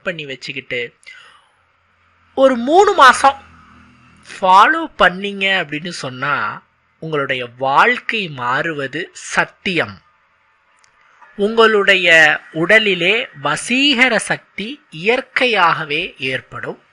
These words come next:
மற்றும் உங்களுடைய வாழ்க்கை மாறும். இது என்ன அப்படிங்கிறத பத்தி பார்ப்போம் வாருங்க.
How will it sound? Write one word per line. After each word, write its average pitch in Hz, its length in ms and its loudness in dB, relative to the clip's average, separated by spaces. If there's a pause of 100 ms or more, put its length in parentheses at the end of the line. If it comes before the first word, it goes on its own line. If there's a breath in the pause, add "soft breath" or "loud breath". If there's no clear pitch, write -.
(380)
மற்றும் 202 460 -2
உங்களுடைய 156 680 -8 (100)
வாழ்க்கை 165 760 -2
மாறும். 110 440 -12 (840 loud breath)
இது 165 220 -10
என்ன 220 460 -2
அப்படிங்கிறத 151 600 -6
பத்தி 233 320 -10
பார்ப்போம் 139 600 -6
வாருங்க. 120 440 -10